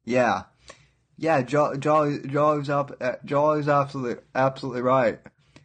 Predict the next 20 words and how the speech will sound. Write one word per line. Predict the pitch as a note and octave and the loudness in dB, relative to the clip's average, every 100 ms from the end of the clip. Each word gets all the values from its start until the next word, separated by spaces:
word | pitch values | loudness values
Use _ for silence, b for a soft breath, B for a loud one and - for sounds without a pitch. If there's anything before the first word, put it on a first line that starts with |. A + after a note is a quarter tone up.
| _ | _
Uh, | B2 A#2 A#2 A2+ | -8 -4 0 0
they're, | A2+ B2+ G#2+ | 2 0 0
they're | B2+ C#3 | 0 2
accusing | C#3 C#3 C#3 C#3 C3 | 0 -2 -2 2 2
others | B2+ C3 C3 | 2 2 0
exactly | B2 B2 B2+ A#2+ B2 | -2 -2 -2 -2 -2
of | |
what | A#2+ A2+ | -2 -2
they're | A#2+ A#2+ | -2 -2
doing. | A2+ G#2 | -2 -4
Never, | G#2+ A2+ - | -2 -2 -4
never | A#2 A#2+ A#2 A#2 | -4 -4 -2 -4
change. | - A#2 A2 G2 F#2 G2 - - _ _ _ _ _ _ _ - | -6 -4 -4 -6 -10 -12 -14 -20 _ _ _ _ _ _ _ -4
Yeah, | F3+ G3 | 2 4
but | F#3 E3+ | 4 2
I, | D#3 C#3 | 0 -4
yeah, | D#3 F#3 F#3 | 0 2 4
but | F3 | 4
I | D#3 | 2
will, | D3 D#3+ D#3 | 2 4 2